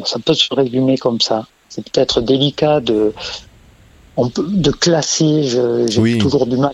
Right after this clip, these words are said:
Speaker 1: à dire que c'est absolu parce que je pense qu'il y a des vignerons qui font un très beau travail, euh, agronomique sans être sous label
Speaker 2: Mhm.
Speaker 1: et qui peuvent avoir, euh,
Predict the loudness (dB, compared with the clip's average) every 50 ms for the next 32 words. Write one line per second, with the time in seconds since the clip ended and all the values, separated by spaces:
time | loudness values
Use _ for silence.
0 | -4 -8 -2 0 0 2 2 0 -2 0 -2 -2 -2 0 -2 -2 0 0 0 0
1 | 2 2 2 0 0 0 -2 -4 -4 0 0 0 0 0 0 0 -2 -2 0 -2
2 | -2 0 0 -2 -2 0 0 0 2 2 2 2 2 0 0 -4 -6 -6 -6 -6
3 | -8 -8 -6 -2 0 0 2 0 0 -2 -2 -2 -4 -4 0 0 0 2 2 0
4 | -2 -2 -4 -2 0 0 2 2 2 0 0 -2 -2 -2 -2 -2 0 -2 0 0
5 | 2 2 0 0 0 0 0 0 0 0 -2 -2 -2 -2 -2 -2 0 0 0 0
6 | 0 -2 -2 -2 -2 -2 -2 -2 -2 -8 -8 -4 -2 0 2 2 2 0 0 2
7 | 2 2 2 0 0 2 2 2 2 0 -2 -4 -6 _ -4 -2 0 0 0 0
8 | -2 -4 -4 -4 -4 -4 -4 -6 -14 -16 -16 _ 2 2 2 2 2 0 0 0
9 | 2 2 2 2 2 0 -2 -6 -8 -6 -2 -2 0 0 0 -2 -2